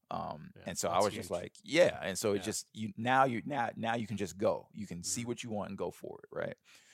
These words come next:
Speaker 1: And so it didn't matter to me, like, statistically whether or not I was likely to make it, which I
Speaker 2: Mm-hmm.
Speaker 1: wasn't, I feel like. Um, I wanted the experience. I wanted to give it a shot. I wanted to know I tried it. I didn't, what I,
Speaker 2: Mm-hmm.
Speaker 1: what I don't like is regret.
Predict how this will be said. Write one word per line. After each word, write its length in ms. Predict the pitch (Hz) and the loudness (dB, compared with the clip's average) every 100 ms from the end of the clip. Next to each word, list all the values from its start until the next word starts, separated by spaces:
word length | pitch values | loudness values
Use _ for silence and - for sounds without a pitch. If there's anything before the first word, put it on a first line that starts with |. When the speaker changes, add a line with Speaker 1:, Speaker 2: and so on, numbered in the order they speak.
| _ | _
Speaker 1:
And 80 | - | 0
so 60 | 143 | 4
it 60 | |
didn't 220 | 139 175 127 | 6 6 6
matter 260 | 120 113 | 6 6
to 60 | 98 | 2
me, 180 | 95 92 | 0 0
like, 240 | 85 87 | -2 -6
statistically 760 | - 92 - 113 - 95 82 85 | -6 -6 -2 -4 -4 -8 -8 -6
whether 240 | 85 85 | -6 -6
or 40 | 87 | -6
not 180 | 87 | -6
I 60 | 82 | -6
was 120 | 80 | -6
likely 300 | 80 85 - | -4 -6 -6
to 80 | 80 | -8
make 220 | 85 92 80 | -4 -4 -4
it, 80 | |
which 160 | 78 - | -12 -6
I 60 | 80 | 0
Speaker 2:
Mm-hmm. 80 | |
Speaker 1:
wasn't, 280 | 101 110 80 | 4 4 2
I 60 | 82 | -10
feel 260 | 82 82 80 | -8 -8 -8
like. 240 | 78 82 _ _ _ _ - | -8 -12 _ _ _ _ -2
Um, 420 | 87 82 80 80 - _ _ _ | 0 0 -6 -12 -14 _ _ _
I 80 | 98 | -2
wanted 260 | 95 101 95 | 0 0 -2
the 100 | 92 | -2
experience. 560 | 85 110 110 107 98 | -4 -4 -4 -4 -4
I 40 | 85 | -4
wanted 200 | 87 85 | -6 -8
to 60 | |
give 160 | 82 90 | -6 -6
it 60 | 82 | -4
a 40 | |
shot. 220 | - 85 | 0 0
I 20 | 85 | 0
wanted 240 | 82 82 | -6 -10
to 60 | 82 | -8
know 100 | 82 | -6
I 100 | 78 | -6
tried 320 | - - 76 | -4 -4 -4
it. 60 | 78 | -6
I 80 | 85 | -6
didn't, 220 | 82 - _ _ | -8 -12 _ _
what 120 | 107 | 4
I, 120 | 98 98 | 4 4
Speaker 2:
Mm-hmm. 200 | 95 92 - | -4 -16 -2
Speaker 1:
what 160 | 104 | 2
I 120 | 98 92 | 2 4
don't 300 | 123 123 - 80 | 6 6 4 -2
like 360 | 82 92 - - | -2 -4 -8 -8
is 180 | 87 | -8
regret. 420 | - - - - | -8 -10 -10 -10